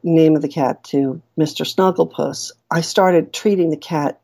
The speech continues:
like he was little Snugglepuss, and that cat has come around and has become such a little love muffin. And, you know, that cat that, you know, would cl-, try to claw you and whatever,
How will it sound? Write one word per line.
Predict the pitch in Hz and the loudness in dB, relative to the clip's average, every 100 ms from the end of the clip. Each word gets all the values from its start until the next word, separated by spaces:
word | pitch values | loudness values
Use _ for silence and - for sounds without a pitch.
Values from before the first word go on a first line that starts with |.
| _ _ _ _ _ - | _ _ _ _ _ -8
like | 151 143 143 | -2 -2 0
he | 165 | 0
was | 160 165 | 0 0
little | 160 160 | -2 -2
Snugglepuss, | - 220 208 156 - 143 143 - - | -2 0 0 -2 -4 -6 -8 -12 -4
and | 170 165 165 _ _ _ _ - | 0 0 -2 _ _ _ _ -6
that | 202 - | -6 -6
cat | - 226 233 - - | -8 -4 -2 -2 -6
has | 180 - | -14 -10
come | - 175 | -4 0
around | 170 170 170 160 | 2 2 2 0
and | 165 | -2
has | 170 | -6
become | - - 160 156 | -10 -8 -6 -4
such | - 175 - | -4 -4 -2
a | |
little | 175 165 156 | 2 2 4
love | 165 180 160 | 4 2 0
muffin. | 139 131 - 139 151 - | -2 -2 -6 -4 -6 -4
And, | 165 156 156 - - - - - | 0 2 2 -2 -20 -20 -18 0
you | 180 | 2
know, | 180 | 4
that | 175 175 - | 2 0 -4
cat | - 196 180 - | -2 0 0 -2
that, | 156 - - | -8 -8 -6
you | 165 | -2
know, | 156 - - | -2 -4 -8
would | 156 - | -10 -10
cl-, | - - - | -20 -20 -12
try | - 170 | -4 -2
to | 156 | -2
claw | - - 175 165 | -4 2 4 4
you | 156 156 156 | 2 2 2
and | 143 | 0
whatever, | 147 156 156 156 147 | 0 0 2 0 -2